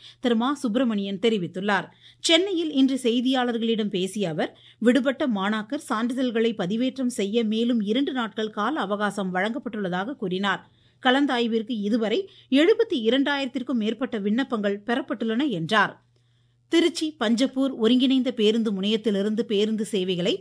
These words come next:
பொதுமக்களின் பயன்பாட்டிற்காக மாநில நகராட்சி நிர்வாகத்துறை அமைச்சர் திரு கே என் நேரு இன்று கொடியசைத்து துவக்கி வைத்தார்.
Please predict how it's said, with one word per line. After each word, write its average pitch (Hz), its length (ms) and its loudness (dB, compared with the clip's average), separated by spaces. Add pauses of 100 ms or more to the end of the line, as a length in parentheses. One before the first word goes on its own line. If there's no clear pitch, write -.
(360)
பொதுமக்களின் 311 640 2
பயன்பாட்டிற்காக 233 840 -2
மாநில 247 420 2
நகராட்சி 214 480 -2
நிர்வாகத்துறை 214 640 0
அமைச்சர் 202 400 -2
திரு 185 140 -6
கே 208 220 -2
என் 214 160 -2
நேரு 185 240 0 (340)
இன்று 233 320 6
கொடியசைத்து 254 600 0
துவக்கி 185 320 -6
வைத்தார். 185 400 -2